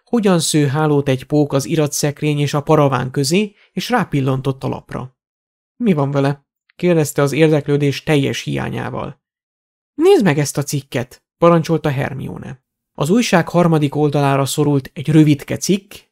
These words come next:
mely a következő címet viselte: "Meggyilkolták Tius Summá nagymestert."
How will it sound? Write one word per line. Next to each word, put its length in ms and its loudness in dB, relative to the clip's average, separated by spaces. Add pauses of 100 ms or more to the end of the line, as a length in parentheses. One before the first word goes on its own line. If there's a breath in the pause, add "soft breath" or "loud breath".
(180)
mely 160 2
a 80 2
következő 580 4
címet 420 -6
viselte: 600 -10 (320)
"Meggyilkolták 1040 2
Tius 340 -2
Summá 460 0
nagymestert." 880 -6